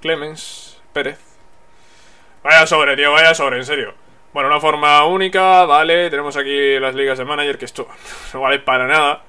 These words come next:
No vale para nada porque hay entrenadores este año de todas las ligas, creo. Así que eso no vale realmente para nada, ¿no? A no ser que quieras uno de una nacionalidad específica.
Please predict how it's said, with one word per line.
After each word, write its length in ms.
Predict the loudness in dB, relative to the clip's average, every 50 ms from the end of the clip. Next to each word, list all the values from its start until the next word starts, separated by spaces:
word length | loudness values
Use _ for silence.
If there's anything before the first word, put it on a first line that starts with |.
| -20 -20 -20 -20 -20 -20 -12
No 120 | -6 2 4
vale 200 | 6 6 6 4
para 220 | 4 2 4 4
nada 240 | 4 4 4 2 2
porque 160 | 0 0 0
hay 80 | 0 -2
entrenadores 480 | -2 -2 -4 -4 -2 -2 -2 -4 -4
este 180 | -6 -4 -2 -2
año 180 | -2 -2 -4
de 60 | -6 -4
todas 220 | -2 -2 0 0
las 100 | -2 -2
ligas, 300 | -2 -2 -4 -4 -6 -8
creo. 300 | -8 -6 -6 -6 -6 -10
Así 140 | -16 -14 -12
que 100 | -12 -10
eso 220 | -10 -10 -14 -14 -14 -20 -20 -16
no 120 | -10 -4
vale 180 | 0 2 2 2
realmente 380 | 2 0 -2 -2 -4 -6 -6
para 220 | -4 -4 -4 -4 -2
nada, 240 | -2 -2 -2 -4 -6
¿no? 100 | -10 -14 -16 -20 -20 -20 -20 -20 -20 -18 -14
A 80 | -10
no 80 | -8 -6
ser 100 | -6 -4
que 120 | -6 -4
quieras 220 | -4 -2 -2 -2 -4 -4
uno 120 | -4 -2 -2
de 80 | -2
una 400 | -2 -2 -2 -2 -2 -2 -4 -4
nacionalidad 760 | -4 -6 -6 -4 -4 -4 -4 -4 -4 -2 -2 -2 -2 -2 -2 -4
específica. 640 | -6 -6 -6 -10 -8 -8 -8 -8 -8 -8 -8 -10 -10